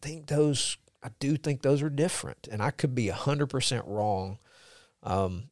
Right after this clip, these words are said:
but the question is, how do those people get their dirt?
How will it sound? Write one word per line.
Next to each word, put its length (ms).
but 180
the 80
question 400
is, 120
how 200
do 100
those 280
people 500
get 180
their 160
dirt? 320